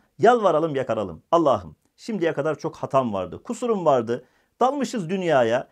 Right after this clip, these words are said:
yaratılış gayemizi unutmuşuz. Sen bize rahmet ettiğin müddetçe, sen bize nimetlerini akıttığın sürece biz de nankörlük yaptık. Ya Rabbi, ne olur kusurlarımızı bağışla." diye yalvaralım, yakaralım. Gazze'deki kardeşlerimizi,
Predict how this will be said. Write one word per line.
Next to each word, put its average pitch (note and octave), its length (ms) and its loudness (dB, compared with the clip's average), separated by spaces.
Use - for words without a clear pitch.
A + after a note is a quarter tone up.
yaratılış B3 460 0
gayemizi G3 420 2
unutmuşuz. D#3+ 640 -6
Sen B3 280 -2
bize G3+ 300 4
rahmet A#3+ 320 4
ettiğin C#3 480 -4
müddetçe, B2+ 600 -4
sen A#3+ 260 -2
bize G#3 340 0
nimetlerini G#3 560 0
akıttığın G#3 480 -2
sürece D3 440 -4
biz A#3+ 160 -4
de B3 100 2
nankörlük A#3+ 480 0
yaptık. - 320 -4
Ya G3 180 4
Rabbi, B2+ 220 0
ne G#3 60 -8
olur A#2+ 260 -4
kusurlarımızı A#2 680 -6
bağışla." E3 440 2
diye D3 220 -2
yalvaralım, G#3 840 2
yakaralım. F#2 500 -6
Gazze'deki C#3+ 480 2
kardeşlerimizi, D3 880 0